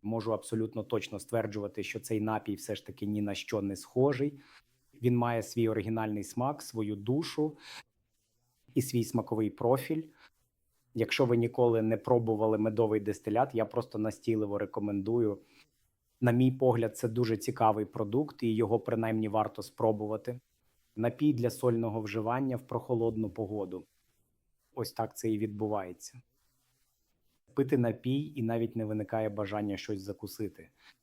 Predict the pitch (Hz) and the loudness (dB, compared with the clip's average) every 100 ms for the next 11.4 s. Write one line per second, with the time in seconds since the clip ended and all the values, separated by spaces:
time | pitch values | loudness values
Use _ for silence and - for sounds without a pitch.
0 | _ _ _ _ _ _ - 117 117 - | _ _ _ _ _ _ -4 -2 -2 -2
1 | 117 107 104 107 110 110 107 104 101 - | -4 -2 -4 -6 -4 -4 -4 -6 -6 -6
2 | 101 - - - 87 _ _ _ _ _ | -8 -10 -14 -16 -16 _ _ _ _ _
3 | _ _ 107 135 135 131 123 117 104 107 | _ _ 0 2 2 4 8 8 6 -4
4 | 101 117 110 110 104 - 92 78 _ _ | 0 0 0 -2 -4 -4 -6 -8 _ _
5 | _ - - 131 123 127 120 120 156 151 | _ -2 4 4 4 4 2 2 -2 0
6 | 135 131 123 117 - 117 117 120 123 110 | 0 -2 -6 -6 -4 -4 0 0 2 0
7 | 110 117 117 113 107 - 101 - 120 135 | 2 2 0 -2 -4 -4 -10 -2 0 2
8 | 170 208 - _ _ _ _ _ _ _ | 0 -4 -10 _ _ _ _ _ _ _
9 | _ - 117 - 113 117 117 110 113 107 | _ -2 0 2 4 4 4 2 0 0
10 | - 117 110 107 98 104 - 107 - 107 | -2 -2 0 0 -2 -6 -6 -6 -4 -2
11 | 110 107 - 107 | -2 -2 -4 -8